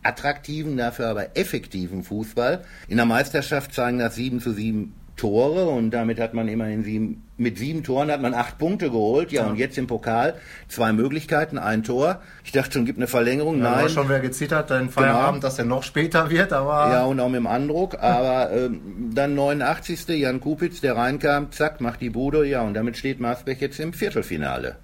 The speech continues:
Speaker 2: Ja, Hut ab, ne? Ähm, Brilon muss man erstmal knacken. Die spielen eine richtig tolle Landesliga-Saison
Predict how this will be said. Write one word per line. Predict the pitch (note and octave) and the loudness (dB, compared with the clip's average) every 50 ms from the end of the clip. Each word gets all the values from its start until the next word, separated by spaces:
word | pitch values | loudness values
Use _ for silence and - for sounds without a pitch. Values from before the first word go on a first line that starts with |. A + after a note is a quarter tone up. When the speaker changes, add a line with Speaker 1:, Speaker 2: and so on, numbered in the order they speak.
| - - - - - - - | -20 -20 -20 -20 -16 -8 -4
Speaker 2:
Ja, | D3 D#3 A#2+ G2+ G2 | 0 0 0 0 0
Hut | B2 B2+ B2 - | -2 -4 -4 0
ab, | - A#2+ D3 F3 - | 2 2 2 2 0
ne? | A#2+ C#3 C#3 D3+ D#3+ E3 D#3+ D#3 | -2 -2 0 0 0 -2 -4 -4
Ähm, | - C3+ C3 C3 C3 C3 B2 | -4 -2 -2 -2 -2 -4 -4
Brilon | B2+ B2+ B2+ C3 C#3+ C#3 C#3 | -2 0 0 2 2 0 0
muss | C#3+ C#3+ | -2 -2
man | - D3 C3 | -2 -2 0
erstmal | B2+ B2+ B2+ D3 B2+ A2 | 0 -2 -2 -2 -4 -4
knacken. | - C3 B2+ C3 C3 D#3 D3 | -2 -2 -4 -2 -2 -4 -6
Die | C#3 | -6
spielen | C3+ - D#3 C#3 C#3 | -6 -6 -4 -2 0
eine | C3+ B2 A#2 | 0 0 0
richtig | C#3 D3 - D#3+ C3+ | -2 -4 -4 -6 -6
tolle | - - C#3+ C3+ C3+ C3 C3 | 0 2 2 4 4 4 2
Landesliga-Saison | B2+ B2+ C3+ D3+ C#3 C3+ D3 D3 C#3+ D3+ C#3 C3 C#3+ C#3 C3 C#3+ D3 D3+ D#3 | 2 2 0 -2 -2 -2 -2 0 2 2 4 2 2 0 2 2 2 0 -2